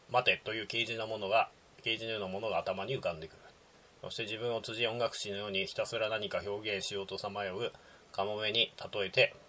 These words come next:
物語は終わる。自分が周囲から浮いてると感じたとき、それを個性だと肯定できるのか、それともあぶれ者なのかと卑屈になってしまうのか、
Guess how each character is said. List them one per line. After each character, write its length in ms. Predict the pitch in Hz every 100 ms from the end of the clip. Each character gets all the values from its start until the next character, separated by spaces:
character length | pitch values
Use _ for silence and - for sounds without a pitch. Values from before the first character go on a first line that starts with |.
| -
物 120 | 95
語 60 | 95
は 80 |
終 200 | 92 107
わ 280 | 127 76 -
る。 80 | - - - - - - - - - -
自 60 |
分 340 | 113 147 147 139
が 200 | 143 135
周 180 | - 147
囲 100 | 110
か 100 | 107
ら 80 | 107
浮 80 |
い 40 | 127
て 80 | 127
る 120 | 127
と 80 | 117
感 180 | 117
じ 80 | 113
た 80 | 117
と 100 | 104
き、 220 | 101 92 -
そ 160 | - 110
れ 100 | 123
を 80 | 120
個 120 | 131
性 200 | 123 101
だ 100 | 92
と 100 | -
肯 180 | - 123
定 140 | 123
で 100 | 120
き 80 | 123
る 80 | 110
の 80 | 87
か、 180 | 87 - -
そ 160 | -
れ 100 | 110
と 80 | 117
も 140 | 107 92
あ 60 |
ぶ 80 | 95
れ 120 | 120
者 200 | 120 120
な 560 | 120 117 107 - - 117
の 100 | 98
か 120 | 90
と 180 | - 104
卑 100 | -
屈 220 | - 131
に 60 | 117
な 100 | 113
っ 40 |
て 120 | -
し 100 | 95
ま 100 | 101
う 40 | 92
の 100 | 71
か、 140 | -